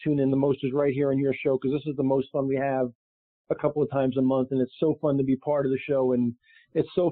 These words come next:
fun to be on after people like Bergen and af-, after, after Ramey, and there's so many other great people you have on here, you know, whether it's Debbie O'Connell or Gail Graham or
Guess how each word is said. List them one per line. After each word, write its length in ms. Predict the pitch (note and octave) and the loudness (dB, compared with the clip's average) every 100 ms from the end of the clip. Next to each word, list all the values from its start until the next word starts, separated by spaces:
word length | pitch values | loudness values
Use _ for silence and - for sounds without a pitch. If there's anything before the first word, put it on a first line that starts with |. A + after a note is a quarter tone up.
| - | 0
fun 140 | D#3 | -2
to 60 | D3 | 0
be 120 | D3 | -2
on 180 | C#3+ C#3+ | -2 -2
after 180 | C#3 C3 - | -4 -8 -4
people 240 | C#3+ C3+ | -2 0
like 180 | C3+ A#2+ | 0 0
Bergen 440 | C#3+ C#3 C3+ C3 | 0 2 2 0
and 120 | B2+ | 0
af-, 140 | B2+ B2 - - | 0 -4 -4 -6
after, 240 | B2 D3 - D#3 | -4 -6 -4 -2
after 200 | C#3 - | -2 -2
Ramey, 640 | C3 C3+ C3 C3+ C3 C3 B2+ _ _ _ - | -2 0 0 2 2 0 -4 _ _ _ -8
and 100 | D3 | -4
there's 140 | C#3 - | -4 0
so 120 | F3+ | 0
many 160 | D#3 D3+ | 2 2
other 120 | C#3+ | 0
great 220 | C3+ C#3 | 0 -2
people 260 | - D#3 D3+ | -2 -6 -4
you 100 | B2 | -2
have 120 | B2+ | -2
on 180 | C3 C#3 | -2 -2
here, 300 | B2+ C3+ C3 | -2 -2 -2
you 140 | C#3 C3+ | -4 -6
know, 120 | C3 | -4
whether 220 | B2+ B2+ | -2 -4
it's 140 | A#2+ - | -6 -2
Debbie 220 | C#3+ C#3 | 0 2
O'Connell 500 | C3 - C#3+ C3+ C3+ | -2 -2 -2 -2 0
or 180 | B2 B2 _ C#3 B2+ | -2 -4 _ -8 -2
Gail 240 | C#3+ C3+ | 0 0
Graham 420 | C3 C3 B2+ B2+ | 0 -2 0 0
or 260 | B2+ A#2+ | -2 -2